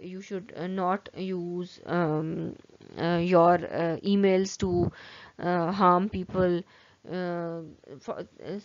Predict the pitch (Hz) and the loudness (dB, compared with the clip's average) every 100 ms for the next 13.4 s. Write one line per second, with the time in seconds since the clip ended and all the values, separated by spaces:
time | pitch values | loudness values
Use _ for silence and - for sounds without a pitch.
0 | - - 196 247 - - - 202 208 202 | -16 -12 -6 -6 -8 -16 -10 -6 -4 -4
1 | 185 202 208 180 196 190 175 185 185 - | -6 -6 -6 -6 -4 -4 -4 -6 -10 -8
2 | 175 180 - 190 185 170 - - - _ | -6 -6 -8 -10 -8 -10 -12 -18 -20 _
3 | _ _ - - - _ _ _ _ - | _ _ -20 -20 -20 _ _ _ _ -10
4 | 175 165 170 196 185 214 208 202 202 226 | -8 -8 -8 -8 -6 -6 -2 0 0 -2
5 | 214 214 208 185 208 - 202 202 190 202 | -2 -2 0 0 -2 -4 -8 -6 -6 -6
6 | 220 214 175 185 180 180 185 175 175 165 | -6 -4 -4 -4 -4 -6 -8 -6 -4 -4
7 | 165 185 190 185 202 196 190 190 - - | -4 -6 -2 -2 -2 -4 -4 -6 -10 -12
8 | 185 190 180 190 190 160 170 180 180 - | -8 -6 -6 -6 -6 -6 -4 -4 -6 -8
9 | 175 170 170 170 - - - - - 196 | -6 -4 -6 -8 -18 -20 -20 -18 -8 -4
10 | 208 196 208 202 202 196 175 - - 110 | 0 2 2 0 0 0 -2 -4 -10 -12
11 | 107 156 170 196 202 214 233 233 226 196 | -10 -8 -2 0 0 0 -4 -6 -4 -4
12 | 202 240 381 _ _ 214 196 202 202 190 | -4 -6 -8 _ _ -4 -2 -2 -4 -4
13 | - 170 170 160 | -8 -8 -8 -10